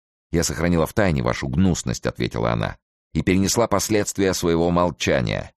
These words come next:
Неужели я не имею права на то, чтобы вы избавили меня от оскорбительного вопроса о том, что вы сделали? Неужели всякое чувство признательности умерло в вас? Вы были когда-то джентльменом.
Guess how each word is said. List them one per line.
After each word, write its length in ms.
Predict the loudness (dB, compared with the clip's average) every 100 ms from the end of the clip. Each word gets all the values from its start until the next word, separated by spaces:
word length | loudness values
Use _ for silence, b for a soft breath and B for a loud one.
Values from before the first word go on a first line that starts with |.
| _ _
Неужели 380 | 0 2 2 2
я 120 | 2
не 140 | 2 4
имею 240 | 4 2
права 240 | 2 2 2
на 120 | 0
то, 120 | 0
чтобы 280 | 0 0 2
вы 240 | 2 2
избавили 460 | 0 0 0 0 0
меня 280 | 0 0 0
от 100 | 0
оскорбительного 840 | -2 -2 -2 -2 0 0 0 0
вопроса 540 | 0 0 0 0 0 0
о 40 |
том, 280 | 0 0 0
что 460 | -2 -2 2 2
вы 220 | 2 0 -2
сделали? 680 | -2 0 0 0 -2 -8 _ _ _ _ _ _ _ 0
Неужели 460 | 4 4 2 0
всякое 460 | 0 0 0 0 -2
чувство 360 | 0 -2 -2 -4
признательности 800 | 0 0 2 0 0 0 0 0
умерло 440 | 0 0 0 -2
в 120 | -2
вас? 340 | -2 -2 -4 -10 _ _ _ _
Вы 140 | -2 2
были 180 | 2
когда-то 380 | 0 0 0 0
джентльменом. 720 | 0 0 0 0 -2 -2 -6